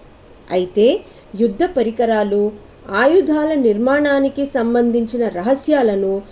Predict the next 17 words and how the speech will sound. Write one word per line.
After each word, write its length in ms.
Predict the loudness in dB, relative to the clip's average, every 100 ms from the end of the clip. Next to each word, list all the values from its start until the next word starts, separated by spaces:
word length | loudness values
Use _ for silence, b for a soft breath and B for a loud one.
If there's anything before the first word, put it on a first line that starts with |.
| B B
వేదశాస్త్ర 840 | 2 4 6 2 -2 -2 -4 -2 -2
వాంగ్మయం 720 | 0 0 0 2 2 4 2
నుంచి 380 | 2 0 -2 -4
విడమరిచి 760 | 0 0 2 2 0 -2 -8 -2 -2
చెప్పేవారి 580 | -2 -4 0 0 0 0
కోసం 520 | -2 -2 -2 -4 -6 B B B 0
ఆయన 320 | 2 2 -2 -2
అన్వేషణ 560 | 0 2 2 2 0
సాగిస్తూనే 800 | 0 0 0 0 -4 -4 0 2 4
వచ్చారు. 540 | 2 2 -4 -4 -8 -14 -20 -20 B B B B
అదే 300 | 0 4 2
సమయంలో 800 | 2 -2 2 2 2 0 -2 -6 B B
దండిభట్ల 720 | 0 0 4 4 4 0 -2
విశ్వనాథ 600 | -4 -4 -2 0 0 0
శాస్త్రి 540 | 0 0 -4 -4 -6 -2
గురించి 440 | 0 0 -2 -4
తెలుసుకున్న 720 | -2 -2 -2 -2 0 0 -2